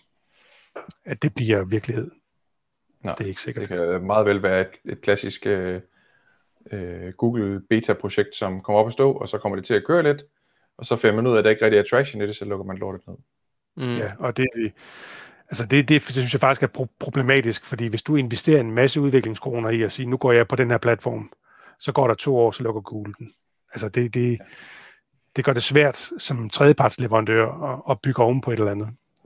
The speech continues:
Speaker 3: Mm.
Speaker 1: øh,
Speaker 2: Ja.
Speaker 1: fra dem. Det er i hvert fald risky. Så er der det her, vi, vi,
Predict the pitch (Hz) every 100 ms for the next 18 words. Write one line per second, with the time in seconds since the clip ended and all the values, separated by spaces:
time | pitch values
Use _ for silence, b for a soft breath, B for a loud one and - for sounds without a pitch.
0 | - - 131 113 98 101 110 - 117 110
1 | 107 113 b b b b b _ - 131
2 | 127 131 135 - 117 - _ _ _ _
3 | B B B B B B B B B -
4 | 220 214 214 202 190 180 165 165 156 135
5 | 120 117